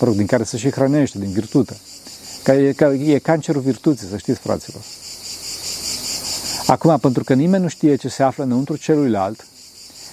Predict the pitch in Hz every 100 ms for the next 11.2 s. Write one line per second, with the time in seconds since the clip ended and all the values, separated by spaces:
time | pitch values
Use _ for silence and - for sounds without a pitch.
0 | - - - 156 143 147 120 135 151 143
1 | 165 156 156 156 170 165 156 127 127 120
2 | 160 139 - 104 107 98 107 120 - 135
3 | 117 131 - 139 160 165 196 98 - -
4 | - - - - - - 123 120 143 156
5 | 135 104 107 120 120 147 143 160 139 156
6 | 208 196 143 123 123 113 113 110 101 123
7 | 117 - - - - - - - - -
8 | - - 147 - 185 180 151 - - 101
9 | - 120 143 175 117 107 107 - 143 135
10 | 143 151 - 151 156 165 156 160 175 180
11 | 180 95